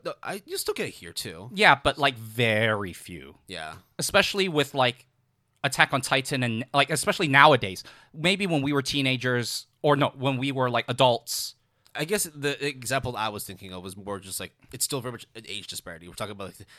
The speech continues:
Speaker 1: older people talking about people nowadays. It's like
Speaker 2: Like, uh, like our parents.
Speaker 1: Yeah. Like our parents, like, people, like, who are, like, in their fifties and above. We'll probably look at it, it's like, "Oh, these are just cartoons," right?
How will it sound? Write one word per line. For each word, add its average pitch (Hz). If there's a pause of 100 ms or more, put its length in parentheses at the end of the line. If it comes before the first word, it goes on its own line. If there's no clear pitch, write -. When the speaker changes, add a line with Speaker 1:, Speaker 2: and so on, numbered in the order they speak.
(300)
Speaker 1:
older 139
people 101
talking 104
about 95
people 92
nowadays. 92
It's -
like 98 (140)
Speaker 2:
Like, 127
uh, 127 (100)
like 135
our 131
parents. 107
Speaker 1:
Yeah. 90 (480)
Like 110
our 117
parents, 98
like, 98
people, 120
like, 104
who 110
are, 104
like, 98 (300)
in 110
their 107
fifties 113
and 98
above. 87 (720)
We'll 104
probably 113
look 113
at 101
it, -
it's 95
like, 98
"Oh, 104
these 98
are 95
just 95
cartoons," 90
right? 87